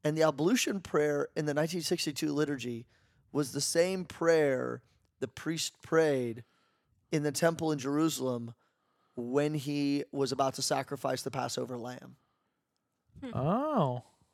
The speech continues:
Speaker 1: And I've, I don't know that prayer,
Speaker 3: Wow.
Speaker 1: but I wish I did. So
Speaker 3: Yeah.
Speaker 1: for y'all out there,
Speaker 3: That's awesome.
Speaker 1: little, and some people don't even know that. But then, um, the, the, the prayer of the Ro-,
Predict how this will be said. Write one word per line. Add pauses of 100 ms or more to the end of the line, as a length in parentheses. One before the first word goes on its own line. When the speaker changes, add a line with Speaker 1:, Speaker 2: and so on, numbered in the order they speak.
(160)
Speaker 1:
And
I've,
I
don't
know
that
prayer,
Speaker 3:
Wow.
Speaker 1:
but
I
wish
I
did.
So
Speaker 3:
Yeah.
Speaker 1:
for
y'all
out
there,
Speaker 3:
That's
awesome.
Speaker 1:
little, (120)
and
some
people
don't
even
know
that. (260)
But
then, (580)
um, (320)
the, (100)
the,
the
prayer
of
the
Ro-,